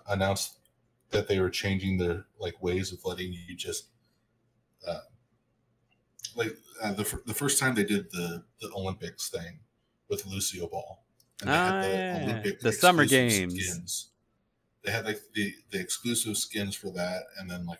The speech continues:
Speaker 1: a couple holidays that were previous. The fact that, like, you could get on and find a game within, like, seconds because there are so many people trying to get all the skins because they were exclusive skins to that one event.
Speaker 2: Yeah.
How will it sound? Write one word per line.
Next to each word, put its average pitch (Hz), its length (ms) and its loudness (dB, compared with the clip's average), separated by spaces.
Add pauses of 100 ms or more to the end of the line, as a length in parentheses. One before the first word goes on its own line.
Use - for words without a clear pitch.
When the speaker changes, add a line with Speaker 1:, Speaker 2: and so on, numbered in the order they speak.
Speaker 1:
a - 40 -18
couple - 180 -14
holidays 85 480 -8
that 87 100 -10
were 85 120 -12 (200)
previous. 104 500 -8 (960)
The 101 120 0
fact - 420 0
that, 107 180 2 (420)
like, 92 280 -2 (760)
you 107 200 6
could 104 240 0
get 98 160 4
on 98 380 4
and 90 240 2 (160)
find 95 260 4
a 90 40 4
game 90 260 4
within, 90 220 2
like, 87 260 -2 (100)
seconds 107 580 2
because - 440 2
there 95 140 6
are 85 60 4
so - 180 4
many 90 160 6
people 92 260 2
trying 90 400 2
to - 60 -10
get - 200 -4
all - 180 -2
the - 100 -4
skins 113 540 4 (340)
because 92 300 4
they 92 120 6
were 90 260 6
exclusive 113 600 4
skins 101 400 4
to - 140 0
that 87 240 2 (100)
one 92 220 2
event. 87 380 0 (1200)
Speaker 2:
Yeah. 113 800 6